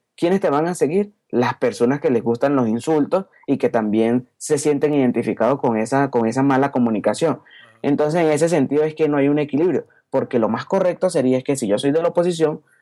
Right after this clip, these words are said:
Speaker 1: yo así sea de la oposición, tengo que contra-, contrastar las ideas. Si yo sigo un dirigente de la oposición, también podría seguir un dirigente de, de, del gobierno para ver qué es lo que está diciendo él y qué es lo que está diciendo lo otro,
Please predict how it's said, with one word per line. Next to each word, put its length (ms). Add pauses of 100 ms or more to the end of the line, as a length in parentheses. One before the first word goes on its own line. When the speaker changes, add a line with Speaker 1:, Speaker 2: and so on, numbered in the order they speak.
(100)
Speaker 1:
yo 260
así 220
sea 100
de 60
la 60
oposición, 380
tengo 220
que 140
contra-, 500
contrastar 640
las 180
ideas. 440 (420)
Si 680
yo 140
sigo 260
un 80
dirigente 640
de 220
la 80
oposición, 460
también 300
podría 300
seguir 240
un 100
dirigente 480
de, 360 (540)
de, 340
del 160
gobierno 560
para 200
ver 300
qué 140
es 40
lo 120
que 80
está 140
diciendo 600 (160)
él 260
y 120
qué 160
es 40
lo 140
que 60
está 140
diciendo 280
lo 180
otro, 220